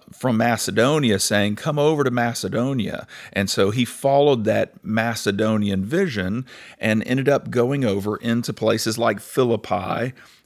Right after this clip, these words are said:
and Thessalonica and Berea and Athens and proclaiming the gospel. And he continued to go south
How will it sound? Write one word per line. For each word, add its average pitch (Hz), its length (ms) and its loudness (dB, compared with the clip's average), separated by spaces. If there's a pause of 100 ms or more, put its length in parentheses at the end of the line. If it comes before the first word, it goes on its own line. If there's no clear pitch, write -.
and 104 260 0
Thessalonica 104 960 -2 (200)
and 101 200 0
Berea 127 640 2 (160)
and 98 240 -2 (100)
Athens 120 880 -2 (320)
and 107 360 0
proclaiming 139 500 0
the 120 80 0
gospel. 147 580 0
And 127 160 2
he 139 80 0
continued 180 640 0
to 160 100 0
go 131 240 4
south 117 760 -2